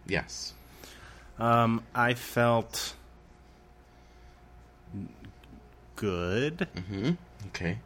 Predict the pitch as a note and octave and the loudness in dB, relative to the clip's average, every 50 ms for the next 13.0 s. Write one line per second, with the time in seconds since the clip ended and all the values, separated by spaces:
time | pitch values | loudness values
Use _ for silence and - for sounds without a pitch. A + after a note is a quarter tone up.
0 | - - - - - - - F#2+ F#2+ F#2+ G2 F#2+ F#2+ F#2+ - - - - G2+ - | -16 -20 -20 -20 -20 -8 0 2 4 4 6 6 4 2 0 -2 -8 -12 -12 -14
1 | - - - - A#2 G2 F#2+ G2 G2 - A#2 A2+ - - C3 C3 C3 B2+ A#2+ - | -14 -18 -14 -14 -14 -12 -12 -12 -2 0 0 0 2 0 -2 0 0 0 0 -2
2 | - - A#2+ A2+ G#2+ G#2 G#2 G2+ G2 G2 - - - - - - - - - - | -2 -2 -2 -2 0 0 -2 -4 -4 -8 -10 -14 -20 -20 -20 -20 -20 -20 -20 -20
3 | - - - - - - - - - - F#2+ F#2+ F#2+ F#2+ - - - - A2+ F#2+ | -20 -20 -20 -20 -20 -20 -20 -18 -6 -2 0 2 2 2 0 -4 -2 -2 -2 0
4 | - - - - A#2+ G#2+ G#2 - - - G2+ G2 G2+ G2 F#2 G2 F#2+ F2+ - - | 0 -4 -4 -2 0 0 0 0 -2 -2 -2 -4 -4 -4 -4 -4 -4 -6 -8 -10
5 | - F#2 G2 G2+ F#2+ E2+ E2 E2 - - - - - - - - - - - G#2 | -8 -6 -4 -4 -4 -4 -6 -8 -12 -18 -20 -20 -20 -20 -20 -20 -18 -10 -6 -4
6 | G2 G2 G2 F#2+ E2 - - - - - - - - A2 G#2+ - G#2+ G2 - - | -2 -2 -2 -2 -4 -6 -10 -12 -12 -10 -8 -6 -2 -2 -2 -2 -4 -6 -6 -4
7 | G#2+ G2+ G2 G#2 G#2 G2 G2+ G2+ F#2 F#2+ E2+ F#2 F#2+ F2+ - F#2+ F#2 F2+ F2+ G2 | -4 -4 -4 -4 -6 -4 -4 -2 -2 -2 -2 -2 -4 -4 -6 -8 -8 -8 -8 -8
8 | A#2 B2 - - - - - F2 F2 - E2+ E2 D#2+ E2 E2+ G#2+ A#2+ - - - | -8 -10 -12 -14 -14 -12 -10 -6 -2 0 0 0 0 -2 -8 -10 -10 -12 -16 -20
9 | - - - - C#2+ D2 D2+ - - - - - - - - - F#2 F#2 F2+ - | -18 -12 -4 -2 0 0 2 2 2 2 0 0 -4 -10 -12 -12 -12 -10 -10 -12
10 | - G2 - - A2+ G2 G2 G2+ - G2 F2+ - F2+ F#2 G#2 B2 B2 - - - | -14 -10 -6 -4 -4 -4 -4 -6 -6 -6 -6 -6 -6 -8 -8 -8 -10 -12 -8 -6
11 | E2 F#2 G2 F#2 E2 E2 E2+ G#2+ - - - - F2+ F2+ F2 F2 F2 E2+ E2+ E2+ | -4 -2 0 2 2 2 2 0 -2 -10 -16 -12 -8 -6 -4 -4 -4 -6 -8 -8
12 | F2 E2+ F2 F2 - - - - - - - - - - A#2+ G#2 G2 G#2 - | -10 -8 -8 -10 -10 -10 -14 -18 -18 -18 -20 -16 -4 0 2 4 4 2 0